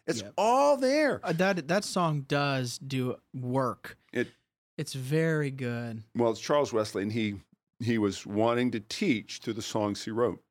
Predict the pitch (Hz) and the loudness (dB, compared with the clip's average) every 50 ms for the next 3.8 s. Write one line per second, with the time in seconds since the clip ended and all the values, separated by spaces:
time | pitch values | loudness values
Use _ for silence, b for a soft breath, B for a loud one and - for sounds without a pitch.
0 | _ _ _ _ _ _ _ _ _ - - 165 156 156 160 147 131 135 143 143 | _ _ _ _ _ _ _ _ _ -6 0 0 0 2 2 2 2 2 2 2
1 | 143 135 123 104 107 - - - 139 135 - 104 107 101 104 127 147 151 139 143 | 2 0 -2 -6 -8 -8 -4 -4 -4 -4 -4 -8 -10 -4 0 2 2 2 2 2
2 | 147 139 - - - B B B B 110 B 202 202 - - - - 269 330 349 | 0 -2 -4 -6 -12 B B B B -2 B 0 0 0 -2 -6 -4 -2 0 0
3 | 330 294 226 160 - 190 208 269 294 226 113 101 - - - - | 0 0 -2 -4 -6 -4 0 2 2 2 2 0 -4 -8 -10 -12